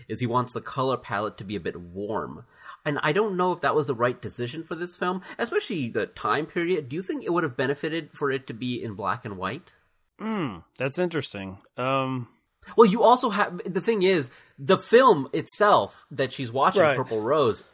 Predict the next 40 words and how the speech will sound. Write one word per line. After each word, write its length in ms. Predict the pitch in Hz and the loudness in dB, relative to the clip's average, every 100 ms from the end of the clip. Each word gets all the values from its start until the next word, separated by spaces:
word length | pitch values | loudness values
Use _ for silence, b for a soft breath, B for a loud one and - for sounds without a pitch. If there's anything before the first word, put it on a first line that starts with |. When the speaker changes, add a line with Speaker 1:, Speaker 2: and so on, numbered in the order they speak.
| _ | _
Speaker 1:
is 220 | 185 131 | 4 6
in 80 | 127 | 2
black 260 | 127 117 117 | 4 0 0
and 80 | |
white. 200 | 110 113 | -4 -2
So 100 | 147 | 0
I 60 | 147 | -2
guess 260 | 147 185 - | 0 -4 -4
you 180 | 131 143 | -2 -2
Speaker 2:
Right. 100 | 151 | -2
Speaker 1:
do 100 | 160 | -4
have, 460 | 135 135 120 117 110 B B B - | -2 2 2 0 -6 B B B -10
you 120 | 143 | -8
know, 200 | 101 95 | -6 -6
that 280 | 95 113 113 98 | -4 -4 -4 -4
aspect 460 | 98 - 104 - | -4 -6 -16 -14
to 80 | 107 | -16
deal 320 | 95 104 92 | -10 -6 -4
with. 300 | 87 90 92 | -4 -6 -6
But 240 | 113 101 - _ _ _ b b b | -4 -4 -4 _ _ _ b b b
I 80 | 180 | -2
don't 80 | 185 | 0
know. 60 | |
I 40 | 160 | 0
couldn't 220 | - 196 | 0 0
help 200 | 185 160 | -2 -2
but 200 | 143 - | -6 -6
thinking 400 | 143 135 131 117 | -8 -6 -8 -4
maybe 320 | 110 110 113 | -4 -4 -8
it 80 | 92 | -8
would 160 | 101 98 | -8 -10
have 80 | |
been 200 | 98 95 | -8 -10
a 60 | 95 | -10
little 160 | 98 98 | -10 -8
nice. 220 | 92 85 | -8 -8
Heck, 400 | 147 170 - - | -2 -2 -2 -6
uh, 80 | 113 | -4
maybe 360 | 120 143 135 120 | 0 0 2 2
I'll 320 | 113 120 - | 4 2 -2